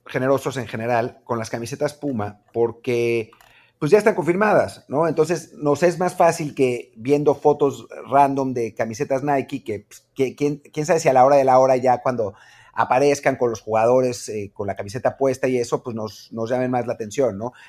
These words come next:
Las Puma, como ya se confirmaron, pues, ya tenemos todos los detalles, eh, te-, tenemos cómo, cómo se ve la cosa y entonces, pues, pues eso, eso ayuda. En el caso de Marruecos,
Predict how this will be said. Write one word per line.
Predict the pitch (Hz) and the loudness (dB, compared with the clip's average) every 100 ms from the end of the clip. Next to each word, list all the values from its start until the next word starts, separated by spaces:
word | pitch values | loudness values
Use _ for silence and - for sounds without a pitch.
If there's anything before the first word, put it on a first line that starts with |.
| _ | _
Las | 123 - | -4 0
Puma, | 185 175 - | 0 0 -6
como | 117 113 | -10 -2
ya | 143 | -2
se | 156 | -2
confirmaron, | 175 185 175 170 175 | -4 -4 -2 -2 -2
pues, | 127 | 0
ya | 143 - | 0 0
tenemos | 143 139 139 | -2 -2 0
todos | 156 151 | 2 2
los | 135 | 2
detalles, | 123 110 147 143 139 135 131 - _ _ | -4 2 4 4 4 0 0 -8 _ _
eh, | 104 104 101 _ | -6 -6 -10 _
te-, | 110 101 | -20 -10
tenemos | - 123 139 | -4 -4 -4
cómo, | 139 135 127 | -4 -4 -4
cómo | - 139 | -4 -6
se | 131 120 | -4 -2
ve | 131 147 | 2 2
la | 131 | 0
cosa | 135 127 | -2 -4
y | 151 | -4
entonces, | 120 127 143 | -6 -6 -8
pues, | - 113 101 - _ - - - | -6 -8 -8 -16 _ -20 -20 -6
pues | 131 - | -4 -4
eso, | - 165 151 147 139 123 - | 0 4 6 6 4 0 -2
eso | 135 143 | -4 -2
ayuda. | 127 120 104 | 0 0 -2
En | 127 | -4
el | 143 | -2
caso | 202 214 | 0 2
de | 214 | 2
Marruecos, | 202 208 202 180 175 196 | 2 2 0 0 -4 -6